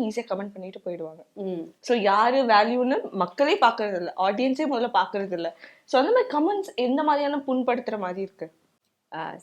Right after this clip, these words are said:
Speaker 2: see, பாசிட்டிவ் கமெண்ட்ஸ் ஒரு பத்து வருதுன்னா, கம்பல்சரியா இந்த காலத்துல நெகட்டிவ் கமெண்ட்ஸ் ஒரு மூணு, நாலு வந்துடுது.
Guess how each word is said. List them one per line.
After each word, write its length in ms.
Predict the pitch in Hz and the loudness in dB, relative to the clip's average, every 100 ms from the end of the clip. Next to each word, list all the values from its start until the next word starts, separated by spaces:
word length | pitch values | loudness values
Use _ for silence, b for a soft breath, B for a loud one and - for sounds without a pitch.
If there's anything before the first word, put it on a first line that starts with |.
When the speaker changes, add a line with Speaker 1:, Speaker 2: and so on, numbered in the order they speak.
| - | -6
Speaker 2:
see, 200 | 220 190 | -4 0
பாசிட்டிவ் 520 | 208 226 262 294 285 | 4 4 4 0 0
கமெண்ட்ஸ் 480 | 254 226 233 247 240 | 2 2 2 -2 -2
ஒரு 180 | 208 196 | -2 0
பத்து 340 | 208 202 202 | -2 0 0
வருதுன்னா, 500 | 202 202 190 214 233 _ - | 0 0 -2 -2 -4 _ -4
கம்பல்சரியா 760 | 214 240 - 277 277 233 254 | -4 -4 0 0 2 4 4
இந்த 160 | 247 202 | 2 0
காலத்துல 400 | 196 196 196 208 | 0 0 -2 -4
நெகட்டிவ் 380 | 196 185 202 208 - | -2 -2 -2 -4 -4
கமெண்ட்ஸ் 280 | 190 190 196 | -4 -4 -4
ஒரு 120 | 170 | -4
மூணு, 300 | 175 214 226 | 0 2 2
நாலு 440 | 202 185 220 240 - | 0 2 2 0 -4
வந்துடுது. 460 | 180 202 214 180 165 | -4 0 0 2 -2